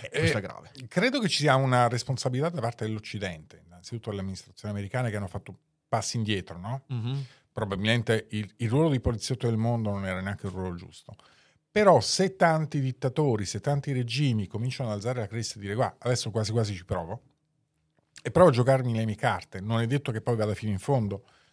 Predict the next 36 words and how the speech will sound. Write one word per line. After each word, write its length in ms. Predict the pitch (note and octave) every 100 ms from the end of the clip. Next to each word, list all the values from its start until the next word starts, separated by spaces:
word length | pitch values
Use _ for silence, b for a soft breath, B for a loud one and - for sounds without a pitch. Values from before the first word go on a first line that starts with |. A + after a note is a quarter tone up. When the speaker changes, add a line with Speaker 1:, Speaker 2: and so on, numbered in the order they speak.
| b
Speaker 2:
nella 180 | G#2+
partita 280 | G2+ G#2 A2+
a 40 | G2
poker, 360 | G2 F2+ E2+
però 320 | - C3+ C#3 -
provo 560 | D3 D#3 D3+ A#2+ A#2
ad 120 | G#2 G#2
alzare 320 | G#2+ A2+ A2
la 100 | G2+
posta", 440 | F2+ F2 - A2 - b b b b
sia 200 | - F3+
dovuto 240 | F3+ G3+ F3+
anche 220 | F3 F3
a 40 |
un 60 | D3
fatto 420 | C3+ F2+ - E2+
che 260 | - G#2 -
l'amministrazione 600 | G2 G#2+ G#2+ B2+ - F3+
americana 380 | C#3+ D#3+ D3+ -
indubbiamente 520 | A2+ G#2+ A2+ A2+ A2
è 40 | A2
cambiata, 380 | A2 A#2+ A2
la 80 | F#2+
postura 360 | - - - A#2
americana 340 | A2+ G#2+ A#2
è 20 |
cambiata 460 | G#2 G2+ A2 G#2 G2+
sicuramente 600 | F2+ G2 G2 G#2 G2 F#2 b b b b
negli 200 | A2 A2
ultimi 340 | G#2+ G2 A2+
tempi, 280 | A2+ C#3+ A#2
non 160 | A2 A2
soltanto 400 | A2 G#2 A2 A2
grazie 320 | G#2+ F#2 A2
a 20 |
Trump. 480 | - G2+ F2 F2+ -